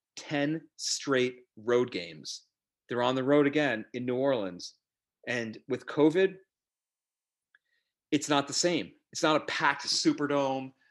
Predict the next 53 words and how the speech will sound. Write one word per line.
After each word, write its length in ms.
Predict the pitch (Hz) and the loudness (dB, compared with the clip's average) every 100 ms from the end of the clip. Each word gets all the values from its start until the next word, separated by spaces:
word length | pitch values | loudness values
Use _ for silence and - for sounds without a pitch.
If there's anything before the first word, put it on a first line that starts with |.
| _ | _
down 240 | 139 131 131 | -2 -2 0
there 200 | 131 127 | -2 -2
in 60 | |
New 80 | 123 | -4
Orleans. 600 | 120 123 120 117 117 - - | -4 -2 -4 -6 -10 -14 -10
It's 120 | - | -8
just 180 | 151 - | -6 -2
not 180 | 139 | -4
the 60 | - | -2
same. 440 | - 160 123 90 - | -4 -2 -4 -8 -14
So 500 | - - 123 113 110 - - _ _ _ _ _ _ _ - | -6 0 2 2 -2 -8 -20 _ _ _ _ _ _ _ -2
I 80 | 139 | 2
guess 260 | 185 190 | 2 2
you 60 | 214 | -2
can, 180 | - 175 | -2 -2
you, 160 | 151 147 | 2 2
you 200 | 151 151 | 4 6
all 120 | 151 151 | 6 4
can 300 | 151 127 117 _ _ _ _ | 0 -10 -12 _ _ _ _
see 260 | - 185 | -2 4
where 200 | 156 143 | 6 6
I'm 160 | 131 120 | 4 2
leaning 300 | 180 208 139 | 2 2 0
towards. 560 | - 123 104 107 - - | -4 -4 -2 -2 -6 -2
I 100 | 156 | -2
think 160 | 240 180 | -2 -6
the 60 | 139 | -4
Chiefs 360 | - 185 165 | -2 -2 -2
are 60 | 147 | -2
gonna 160 | 139 | -2
win 180 | 123 147 | -2 0
this 160 | 156 - | 0 0
game. 340 | 151 151 151 123 | 0 0 -2 -2
I 60 | |
think 140 | 156 135 | -2 0
they're 100 | 110 | -2
gonna 120 | 107 | -4
cover 380 | - - 156 151 | -8 -2 0 2
this 340 | 135 - - _ _ _ | 0 -2 -8 _ _ _
spread, 600 | - - 127 117 113 131 | -8 -2 2 2 2 -4
minus 320 | 117 117 - | -4 -4 -6
three. 300 | - 127 117 117 - - | -4 0 0 -2 -14 -10
But 160 | 131 | -10
just 260 | - 196 - | -8 -10 -6
let 80 | 208 | -4
me 60 | |
give 140 | 196 180 | 2 4
you 80 | |
a 20 | 160 | 4
few 280 | 180 156 135 | 4 2 2
other 160 | 127 | -4
nuggets 400 | 117 117 104 95 | -4 -4 -4 -8
here. 260 | 110 92 | -8 -8